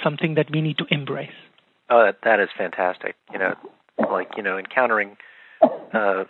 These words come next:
Speaker 2: like, like being in the desert and en-, encountering, uh, you know, a glass of water, you know, listening to you and, and how you're
Speaker 1: <laughs>
Speaker 2: viewing it is, you know, just so different uh,
Speaker 1: Thank you.
Speaker 2: and, uh, so fresh. So, all right, if, if that's where we're going wrong, and, and,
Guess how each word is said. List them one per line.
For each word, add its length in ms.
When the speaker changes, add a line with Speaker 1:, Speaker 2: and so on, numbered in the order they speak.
Speaker 2:
like, 240
like 180
being 200
in 100
the 60
desert 360
and 140
en-, 220
encountering, 760
uh, 120
you 120
know, 100
a 40
glass 320
of 100
water, 460
you 60
know, 120
listening 380
to 60
you 180
and, 180
and 140
how 160
you're 300
Speaker 1:
<laughs> 40
Speaker 2:
viewing 480
it 220
is, 220
you 80
know, 100
just 260
so 160
different 460
uh, 140
Speaker 1:
Thank 260
you. 100
Speaker 2:
and, 400
uh, 260
so 100
fresh. 360
So, 220
all 80
right, 140
if, 100
if 160
that's 220
where 120
we're 140
going 280
wrong, 340
and, 240
and, 420